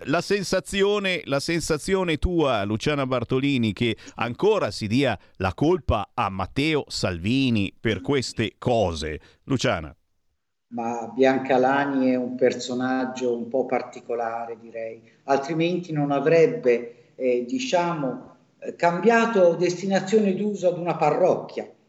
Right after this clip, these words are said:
Speaker 2: perché lui in pratica ha fatto questo. Lui ospita, eh, queste persone, questi immigrati,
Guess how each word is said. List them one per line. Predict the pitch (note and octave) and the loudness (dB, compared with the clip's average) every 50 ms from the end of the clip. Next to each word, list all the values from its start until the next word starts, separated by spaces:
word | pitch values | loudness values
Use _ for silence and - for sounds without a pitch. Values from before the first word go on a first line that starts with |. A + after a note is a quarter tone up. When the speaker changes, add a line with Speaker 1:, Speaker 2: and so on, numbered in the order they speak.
| _ _ | _ _
Speaker 2:
perché | - C#3+ C#3 - E3 D#3 | -6 -6 -6 -2 -4 -2
lui | E3 F#3+ G3 F3 | 0 2 0 0
in | - D3 | 0 0
pratica | D#3+ D#3+ E3 E3 D#3 E3 - C#3 B2+ | 0 2 2 0 -2 -4 -4 -6 -6
ha | - - | -6 -4
fatto | - B2+ A#2+ - - C3 A#2 | -4 -4 -4 -4 -6 -10 -6
questo. | - C#3 C3+ A#2 G#2+ B2 - - - A#2+ A2+ - - - _ _ _ _ | -2 -2 -2 -2 -2 -6 -10 -12 -12 -12 -14 -14 -14 -20 _ _ _ _
Lui | - D#3 E3 E3+ D#3+ | -8 -4 -2 2 4
ospita, | D#3+ D#3 D#3 D3+ D#3 - - D#3 D3 - C#3+ B2+ B2 B2 - - - - - _ - | 4 4 2 0 -2 -6 -6 -6 -2 0 0 0 0 -2 -6 -10 -14 -18 -20 _ -8
eh, | B2+ B2+ B2+ B2 B2+ B2+ | -4 -2 -2 -2 -2 0
queste | D#3 D3+ C#3+ D3+ D3 C3+ - | 0 0 0 2 2 0 2
persone, | C#3 C3+ - - - - D3+ C#3+ C#3 C#3 C#3+ D3+ D#3+ - - | 2 0 -2 -4 -6 -4 0 0 0 0 0 -2 -2 -2 0
questi | C#3+ C3 C3 - C3+ C3 | -2 -2 -2 -2 -6 -4
immigrati, | A#2+ C3+ D3 C#3+ D3+ C3 B2 B2 A#2+ B2 B2 B2 - D3+ D3 | -4 -2 -2 0 0 0 -2 -2 -6 -8 -12 -12 -12 -12 -12